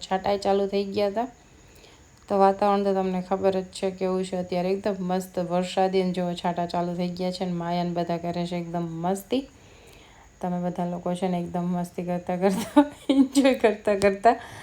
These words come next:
નીકળી ગયા છીએ ખંભાળિયા માટે. અને અત્યારે રસ્તામાં એટલું જબરજસ્ત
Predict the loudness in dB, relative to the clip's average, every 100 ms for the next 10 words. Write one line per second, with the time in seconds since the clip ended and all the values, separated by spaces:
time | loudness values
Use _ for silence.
0 | -18 -10 4 6 8 6 6 4 2 -2
1 | 0 2 4 4 4 2 2 0 4 4
2 | 4 0 2 2 2 0 -2 -4 -2 0
3 | 0 -2 -4 -6 -10 -10 -2 -2 0 -2
4 | 0 0 0 -2 -12 -2 -2 -2 -4